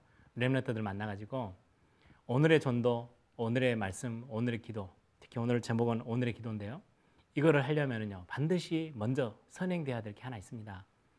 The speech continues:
뭐냐니까 이거를요, 오늘의, 특히 오늘의 전도는요, 스케줄이 없는 사람은 절대로 이걸 찾기가 너무너무 힘들어요. 백지를 펴놓고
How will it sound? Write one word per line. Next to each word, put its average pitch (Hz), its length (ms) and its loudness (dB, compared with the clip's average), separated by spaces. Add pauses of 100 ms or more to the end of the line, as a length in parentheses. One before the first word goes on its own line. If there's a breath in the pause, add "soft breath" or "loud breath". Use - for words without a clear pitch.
(220 soft breath)
뭐냐니까 110 560 -2 (640 soft breath)
이거를요, 139 580 4
오늘의, 151 340 2
특히 - 200 -4
오늘의 147 300 4
전도는요, 113 580 -2 (640)
스케줄이 220 460 2
없는 131 220 2
사람은 117 360 -4
절대로 254 420 -4
이걸 131 240 -2
찾기가 135 500 -8
너무너무 151 500 -4
힘들어요. 117 340 -6 (360)
백지를 156 340 6
펴놓고 131 600 -6